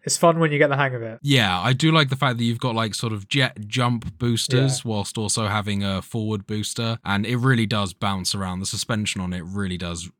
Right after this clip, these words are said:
Speaker 1: Yeah.
Speaker 2: resemble, uh, like, a, a remote control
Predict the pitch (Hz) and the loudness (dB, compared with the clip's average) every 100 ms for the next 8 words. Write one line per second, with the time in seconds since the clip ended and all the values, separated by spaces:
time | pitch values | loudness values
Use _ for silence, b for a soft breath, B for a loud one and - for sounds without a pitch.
0 | _ - 95 95 90 85 85 85 85 85 | _ -10 -6 -4 -4 -4 -6 -4 -6 -6
1 | 85 85 92 90 82 95 92 90 87 87 | -8 -8 -6 -6 -6 -4 -2 -4 -6 -8
2 | 98 90 85 82 | -6 -6 -6 -10